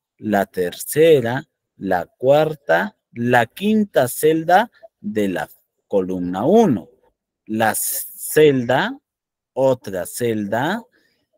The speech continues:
y este conjunto de celdas es de la columna dos con el conjunto de filas como fila uno, fila dos, fila tres, fila cuatro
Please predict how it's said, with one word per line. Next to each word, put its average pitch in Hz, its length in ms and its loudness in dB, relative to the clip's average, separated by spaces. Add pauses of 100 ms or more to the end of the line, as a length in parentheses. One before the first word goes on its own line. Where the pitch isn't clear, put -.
(240)
y 165 280 2
este 226 300 -2
conjunto 135 880 -2
de 85 180 -10
celdas 143 800 0 (160)
es 107 240 -10
de 92 120 -6
la 82 180 -10
columna 127 680 -4
dos 190 360 2 (360)
con 214 420 4 (240)
el 113 300 -4
conjunto 202 1040 -4
de 113 240 -6 (120)
filas 123 580 -2 (440)
como 110 480 -2 (180)
fila 80 300 -12
uno, 190 560 -2 (240)
fila 80 340 -8
dos, 139 480 0 (220)
fila 90 340 -4
tres, 143 480 -2 (100)
fila 85 300 -8
cuatro 139 640 -2